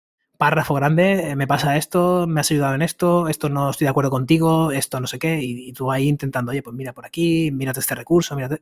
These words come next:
cuatrocientos, es, es una locura, no, no, no, no estamos diseñados para eso, ¿no? Como tú decías antes, nuestro círculo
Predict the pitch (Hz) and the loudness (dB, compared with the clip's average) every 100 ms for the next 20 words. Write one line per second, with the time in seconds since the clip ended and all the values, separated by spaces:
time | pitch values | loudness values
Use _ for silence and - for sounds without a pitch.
0 | _ 143 - - 156 135 - - - - | _ -8 -6 -6 -6 -6 -14 -18 -12 -12
1 | - - 131 139 135 170 120 123 117 131 | -10 -12 -8 -6 -2 -2 -2 -4 -6 -4
2 | 113 - 143 147 - 147 - 151 156 135 | -4 -4 -4 -4 -4 -6 -2 0 0 -2
3 | 127 120 - 120 117 - - 139 127 135 | -6 -8 -6 -6 -6 -10 -12 -8 -4 -4
4 | 135 135 127 156 156 _ _ _ _ _ | -2 -2 -2 -2 -4 _ _ _ _ _
5 | _ _ _ _ _ _ - 165 147 151 | _ _ _ _ _ _ -2 0 0 -2
6 | 160 143 160 156 151 147 143 139 | -2 2 4 6 4 2 -2 -8